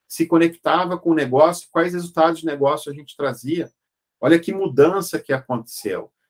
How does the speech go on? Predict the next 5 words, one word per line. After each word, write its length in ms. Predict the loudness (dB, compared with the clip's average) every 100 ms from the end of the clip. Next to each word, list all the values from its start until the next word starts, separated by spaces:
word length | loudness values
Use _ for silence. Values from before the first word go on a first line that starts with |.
| _ _ _
Coisa, 200 | 0 0
ferramenta 460 | 4 4 4 2 -2
simples, 540 | -2 -6 -6 -4 -2
gestão 360 | -2 -2 -6 -6
visual. 680 | -6 -2 0 2 0 -4